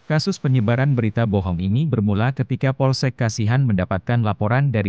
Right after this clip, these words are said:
warga yang mengatakan jika ada korban perampasan, Sabtu, tujuh belas Desember dua ribu dua puluh dua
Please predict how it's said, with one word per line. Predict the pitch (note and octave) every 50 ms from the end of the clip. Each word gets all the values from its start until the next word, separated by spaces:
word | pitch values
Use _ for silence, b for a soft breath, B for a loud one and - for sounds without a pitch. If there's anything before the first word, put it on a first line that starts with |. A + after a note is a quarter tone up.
| F#2
warga | F2+ G2 G#2 G#2 G#2+ B2 C3
yang | C#3+ C3+ B2 G2+ F#2+
mengatakan | F2+ F2 E2+ E2 - F2 - A#2+ C3 D#3 E3+ E3
jika | B2+ G#2+ B2 B2 - D#3 D3+ C3+
ada | C3 A#2 B2 A#2
korban | - - C3+ C#3+ C#3 B2 A2+ G#2 G2
perampasan, | - F#2 F2 E2 E2 - F#2 F2+ - C3 C#3 D#3+ F3 G3 - _ _ _ -
Sabtu, | - - D3+ D#3 D#3+ _ - D#3 D3 D#3 F3+ F#3+ _ _ _
tujuh | - F#3 F3 C3 C3+ C3
belas | A2+ A2 A2 G#2+ G#2 - G#2
Desember | G#2+ G2 - A#2 A2+ A#2 A#2 B2 C3
dua | A#2+ G2+ G#2+ G#2+ G#2
ribu | G2 F#2 F#2 G2 F2+
dua | F#2+ F#2 F2
puluh | F2+ F#2 F#2
dua | F2+ E2+